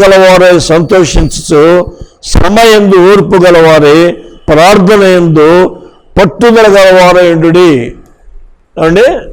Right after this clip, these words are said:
ప్రార్థన యందు ఎట్లుండాలండి? పట్టుదల కలిగి ఉండాలా అని దైవజనుడైనటువంటి ఒక పౌలు ద్వారా దేవుడు రాయించినటువంటి ఒక మాటలు రోమాపత్రికలో ఈ మాటలు మనం చూస్తున్నాం.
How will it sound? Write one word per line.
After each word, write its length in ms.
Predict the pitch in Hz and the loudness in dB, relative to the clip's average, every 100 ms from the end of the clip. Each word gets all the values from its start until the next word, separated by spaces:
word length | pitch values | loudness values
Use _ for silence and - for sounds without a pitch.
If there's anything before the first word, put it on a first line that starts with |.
| - - - - - | -20 -20 -20 -20 -12
ప్రార్థన 500 | 143 160 196 175 190 | -4 -2 0 0 0
యందు 240 | 180 180 175 | -2 -2 -2
ఎట్లుండాలండి? 800 | 165 175 165 160 160 202 302 330 - - _ _ - | -2 -4 -2 0 0 -2 -2 -6 -18 -20 _ _ -6
పట్టుదల 560 | 175 - 196 208 190 | -4 -2 0 0 2
కలిగి 240 | 170 170 160 | 0 0 -2
ఉండాలా 580 | 160 151 151 160 135 107 - - - _ _ - _ _ 165 | -2 0 0 0 0 -4 -16 -20 -20 _ _ -20 _ _ -4
అని 540 | 190 165 156 180 180 - - _ - | 0 2 2 0 -2 -8 -20 _ -6
దైవజనుడైనటువంటి 1040 | 135 185 202 208 214 202 196 196 185 - | -2 0 2 2 0 0 -2 -4 -8 -4
ఒక 120 | 175 165 165 175 180 180 - - _ _ _ - _ - | -4 0 0 0 -2 -6 -20 -20 _ _ _ -20 _ -4
పౌలు 280 | 165 226 202 | 0 2 2
ద్వారా 460 | 202 196 180 127 117 - - - _ _ - | 2 2 2 0 -4 -14 -20 -20 _ _ -10
దేవుడు 560 | 117 190 208 208 190 175 | -2 0 2 2 2 2
రాయించినటువంటి 840 | 190 208 180 196 190 165 170 175 | 0 0 -2 -4 -4 -6 -8 -6
ఒక 140 | - | -6
మాటలు 540 | 165 147 160 170 165 165 | -6 -2 -2 -2 -2 -2
రోమాపత్రికలో 1300 | 151 165 175 170 160 - 156 139 143 123 143 160 156 - - - | 0 0 0 -2 -4 -6 -6 -4 -2 0 0 0 -4 -12 -14 -4
ఈ 100 | 151 | -2
మాటలు 420 | 156 170 - 165 | 0 0 0 -2
మనం 200 | 156 156 | 0 -2
చూస్తున్నాం. 640 | 143 165 160 - 151 117 | -2 -2 -2 -2 -4 -4